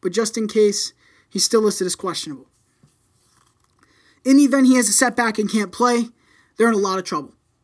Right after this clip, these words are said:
the Eagles. So, in this situation, Wentz is gonna have to be the key to everything. If it is, if it wasn't for Wentz, this passing offense would not be where it is. Even with all the injuries they've suffered,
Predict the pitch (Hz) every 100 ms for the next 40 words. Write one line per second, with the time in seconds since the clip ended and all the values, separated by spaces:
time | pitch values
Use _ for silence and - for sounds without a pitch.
0 | _ _ _ _ 180 170 147 131 - _
1 | _ _ - 226 190 - _ _ _ _
2 | _ _ _ _ _ _ _ _ _ _
3 | 208 240 262 269 262 254 240 233 208 -
4 | - 180 220 233 - 202 185 220 202 208
5 | - 208 180 214 196 156 151 139 110 _
6 | _ _ _ - 180 196 233 247 233 214
7 | 208 202 240 294 277 262 240 233 220 -
8 | 208 - 262 254 - 233 220 226 220 214
9 | - 196 196 196 202 208 190 190 175 143
10 | - - _ _ _ _ _ - 233 269
11 | 269 262 254 233 226 190 175 - 262 240
12 | 254 233